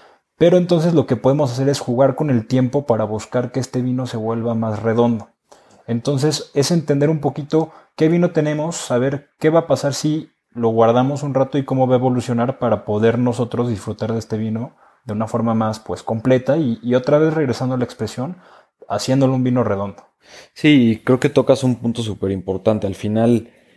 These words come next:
Speaker 2: eh, por ejemplo, un ejemplo muy sencillo, si abrimos un, o descorchamos un Gran Reserva, un Rioja en el año cero, o sea, después de, de que ya está a la venta, pues a lo mejor vamos a encontrar un tanino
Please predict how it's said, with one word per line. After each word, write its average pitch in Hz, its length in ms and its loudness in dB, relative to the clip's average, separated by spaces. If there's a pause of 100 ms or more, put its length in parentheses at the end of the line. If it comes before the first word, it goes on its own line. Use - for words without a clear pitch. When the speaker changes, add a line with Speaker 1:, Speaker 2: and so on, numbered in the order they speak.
(160)
Speaker 2:
eh, 101 340 -4
por 104 200 -2
ejemplo, 101 540 -2
un 110 540 -4
ejemplo 104 360 -4
muy 104 180 -4
sencillo, 104 540 -2
si 98 340 -4
abrimos 110 500 -2
un, 113 260 -2 (800)
o 104 360 2
descorchamos 101 580 -4
un 113 100 -4
Gran 110 240 0
Reserva, 104 680 2
un 101 220 -4
Rioja 101 720 -4 (520)
en 98 580 -6
el 98 160 -4
año 110 300 0
cero, 120 400 4
o 185 280 -6
sea, 101 220 -4
después 98 380 0
de, 98 400 2
de 95 140 -6
que 90 100 -8
ya 101 100 2
está 98 240 -4
a 98 60 -2
la 98 100 0
venta, 104 500 -4 (380)
pues 92 160 -4
a 98 60 -2
lo 98 80 -2
mejor 98 240 0
vamos 120 220 4
a - 20 -4
encontrar 92 460 -4
un 107 180 -4
tanino 101 720 -6